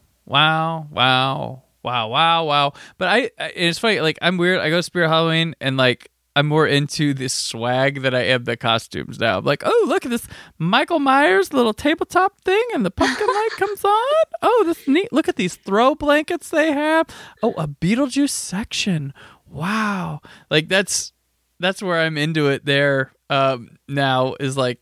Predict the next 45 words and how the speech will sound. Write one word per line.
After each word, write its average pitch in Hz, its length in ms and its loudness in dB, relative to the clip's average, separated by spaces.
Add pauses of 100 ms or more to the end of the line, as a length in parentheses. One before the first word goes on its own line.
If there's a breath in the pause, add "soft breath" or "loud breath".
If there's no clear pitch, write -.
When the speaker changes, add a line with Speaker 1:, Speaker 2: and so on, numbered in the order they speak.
(100)
Speaker 1:
just, - 200 -8
like, 131 160 -2
the, 120 220 0
uh, 107 200 2 (160)
the 135 100 -12
decor 127 680 0 (300 loud breath)
that 123 100 -2
I 113 120 4
can - 180 2
Speaker 2:
Yeah. 170 60 0
Speaker 1:
purchase 127 340 -2
there, 120 260 0
or 131 80 0
the 127 80 -2
shirts 139 240 -2
Speaker 2:
And 254 100 0
you 294 80 2
can 294 120 0
Speaker 1:
that 269 80 0
Speaker 2:
use 277 180 0
it 269 80 -4
every 247 420 -2
year. 151 460 -4 (140)
Speaker 1:
I 135 60 -4
could, - 180 -12 (680 loud breath)
every 135 300 0
year 135 260 2
or - 220 0
all 127 220 2
year 139 180 2
round, 117 420 0
one 139 280 -2
of 131 80 -6
the - 100 -20
Speaker 2:
That's 220 200 -2
Speaker 1:
two. 226 60 0
Speaker 2:
right. 185 380 2 (160)
Speaker 1:
I've 156 140 -2
still 175 260 -2
got, 170 220 0
like, 156 160 -2
a, 131 160 2 (100)
I've 131 300 -10
got, 131 420 -2
um, 107 560 0